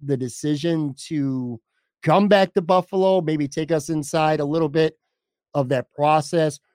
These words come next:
Was it a difficult decision? Because, again, you covered the Bills in Buffalo. You went to New England to cover the Patriots, where you grew up, I, I, from what I remember, correct? Like, that's from where you grew up. So you kinda went back home in a way to work.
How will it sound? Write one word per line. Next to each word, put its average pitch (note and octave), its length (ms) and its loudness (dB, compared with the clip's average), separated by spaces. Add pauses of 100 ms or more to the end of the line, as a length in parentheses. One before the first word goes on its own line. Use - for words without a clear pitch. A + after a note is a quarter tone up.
(160)
Was C#3+ 260 2
it D3 80 -2
a C3+ 80 0
difficult D3 540 0
decision? D3+ 440 -4
Because, C3 220 -4
again, A2+ 260 -6
you F#2+ 80 -12
covered D3+ 300 -2
the D3+ 80 -4
Bills C#3+ 380 0
in C3+ 220 -4
Buffalo. C#3 400 -2
You A#2+ 140 -6
went B2+ 180 -8
to D3 80 -6
New C3 220 -2
England D3+ 400 -2 (320)
to C3 80 -10
cover C3+ 220 -4
the A2 120 -10
Patriots, D#3+ 600 -4 (360)
where G#3 120 6
you D#3+ 140 0
grew E3+ 200 4
up, G3 200 2 (340)
I, C#3 120 -4
I, C3 40 -6 (260)
from D#3 200 0
what C#3+ 120 0
I A#2+ 40 -2
remember, A#2 420 -4
correct? A#2+ 320 -8
Like, B2 180 -6
that's - 300 -6 (260)
from C3+ 220 0
where C#3 180 2
you A#2+ 220 -4
grew A2 260 -4
up. D#3 200 2 (160)
So - 160 -14
you A2 100 -10
kinda D3+ 260 0
went B2+ 220 -2
back A#2+ 220 -4
home F#3+ 260 0
in A#2+ 60 -2
a A2+ 40 -6
way A2+ 200 -4
to G#2 100 -6
work. A2 320 -6